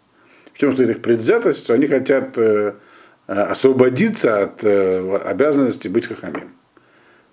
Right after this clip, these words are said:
Потому что они вообще-то хахамим потенциальные. Поэтому все, что они говорят, оно ничего не вы-, оно, оно ничем не помогает и никому не помогает.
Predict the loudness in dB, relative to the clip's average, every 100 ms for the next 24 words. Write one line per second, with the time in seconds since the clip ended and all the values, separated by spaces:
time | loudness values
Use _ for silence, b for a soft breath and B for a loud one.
0 | b _ _ -20 -20 -18 -16 -6 -2 2
1 | 0 -2 -6 -4 -2 2 4 2 -4 -12
2 | -10 -10 -8 -14 -20 -20 _ _ _ _
3 | _ b b b b b -6 -4 0 0
4 | 2 2 4 2 2 2 4 2 2 2
5 | 0 -2 -8 -12 -4 -4 2 2 2 2
6 | -2 -4 -10 -12 -10 -10 -12 -8 -6 -4
7 | -4 -6 -12 -18 -16 -16